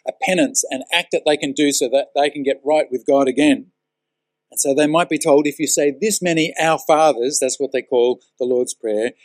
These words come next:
"and this many Hail Marys, if you say these two prayers, you can earn your relationship back with God. And once you're in a state of grace, things are great,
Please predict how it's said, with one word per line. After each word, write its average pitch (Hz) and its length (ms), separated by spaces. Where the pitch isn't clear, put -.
"and 143 100
this 185 240
many 151 300
Hail 160 360
Marys, 143 460
if 135 120
you 135 80
say 180 280
these 170 240
two 175 220
prayers, 135 420
you 165 120
can 151 240
earn 196 240
your 180 160
relationship 170 680
back 180 260
with 139 160
God. 123 320
And 151 120
once 190 260
you're 185 120
in 165 80
a 151 40
state 170 320
of 147 120
grace, 160 320
things 180 280
are 143 60
great, 156 300